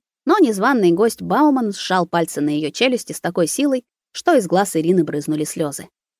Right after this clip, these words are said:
Хватка была бульдожьей. Хрупкие кости готовы были треснуть под напором твёрдой руки. «Может, оно и хорошо, Ирина. Я теперь знаю о маленькой слабости Нагашева».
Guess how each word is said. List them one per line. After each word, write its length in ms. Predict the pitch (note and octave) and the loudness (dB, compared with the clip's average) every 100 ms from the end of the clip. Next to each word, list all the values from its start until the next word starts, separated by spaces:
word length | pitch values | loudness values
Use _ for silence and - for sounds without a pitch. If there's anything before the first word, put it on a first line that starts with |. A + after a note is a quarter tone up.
| _ | _
Хватка 420 | _ D#3+ D#3 - F3+ | _ 0 0 0 -4
была 240 | D#3+ D#3 | -2 -2
бульдожьей. 600 | E3 D#3 D#3 D3 - - _ _ _ - | -2 -2 -4 -6 -12 -18 _ _ _ -4
Хрупкие 400 | C4 C#4+ F#3 F#3 | -2 0 0 2
кости 300 | C4+ C#4 F3 | 2 0 -2
готовы 340 | F3 G3+ G#3 | -2 0 0
были 180 | E3+ E3 | 0 0
треснуть 440 | F3 G3 A3 E3+ | 0 -2 -2 -6
под 120 | - D3+ | -6 -6
напором 400 | D3+ E3 E3+ D#3+ | -6 -4 -6 -6
твёрдой 380 | D#3+ D3+ D#3+ | -8 -10 -10
руки. 360 | D#3 E3 D#3 F3+ _ _ _ _ _ _ _ _ - | -10 -10 -12 -12 _ _ _ _ _ _ _ _ -2
«Может, 400 | E3 E3 E3 D#3+ | 0 2 0 -2
оно 200 | E3 D#3+ | 0 -2
и 40 | |
хорошо, 540 | - D#3+ D3+ - A3+ | -2 -4 -4 -4 0
Ирина. 380 | A#3 D#3+ G2+ - _ _ - | 0 0 -8 -14 _ _ -8
Я 200 | F#3+ A3 | -6 -4
теперь 260 | C4+ C4 | 0 0
знаю 360 | G3 G3 B3 D#3 | 2 2 2 0
о 20 | |
маленькой 400 | D#3+ E3 E3+ E3 | -2 -2 -2 -4
слабости 460 | - D#3+ D#3+ - E3+ | -4 -4 -4 -4 0
Нагашева». 600 | F3 E3+ D3+ - - | 0 -2 -6 -10 -14